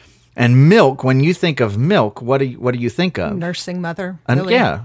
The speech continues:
Speaker 1: I mean, where does milk come from? It comes from a nursing mother. Um, well, now it's almonds and soybeans
Speaker 2: Yeah,
Speaker 1: and
Speaker 2: fair
Speaker 1: all
Speaker 2: enough.
Speaker 1: that mess. But anyway, back then it would have been, you know, nursing mother. And so there,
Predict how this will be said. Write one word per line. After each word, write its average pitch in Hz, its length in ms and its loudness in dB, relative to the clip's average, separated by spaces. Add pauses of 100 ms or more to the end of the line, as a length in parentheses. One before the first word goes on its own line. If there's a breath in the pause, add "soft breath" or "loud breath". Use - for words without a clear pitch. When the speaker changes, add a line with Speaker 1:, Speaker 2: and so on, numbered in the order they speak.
Speaker 1:
I - 60 -10
mean, 123 140 0
where 131 120 4
does 123 140 -4
milk 143 180 0
come 190 160 -4
from? 85 80 -2
It - 60 -8
comes 117 200 -2
from 127 120 -4
a 123 40 0
nursing 120 680 0 (360 loud breath)
mother. 123 580 0 (420 soft breath)
Um, 107 160 -2
well, 92 120 -2
now 113 220 0
it's - 240 -8
almonds 98 500 0
and 92 140 -2
soybeans 101 480 2
Speaker 2:
Yeah, 226 300 2
Speaker 1:
and 180 100 -2
Speaker 2:
fair 196 160 0
Speaker 1:
all 196 80 2
Speaker 2:
enough. 190 300 0
Speaker 1:
that 95 60 -8
mess. 90 340 -4
But 117 180 0
anyway, 127 320 2
back 127 300 0
then 123 360 2
it 110 120 -2
would 117 100 2
have 107 80 0
been, 120 240 0
you 117 60 2
know, 107 100 2
nursing 120 500 0
mother. 147 280 2
And 110 100 -4
so 127 140 2
there, 120 180 2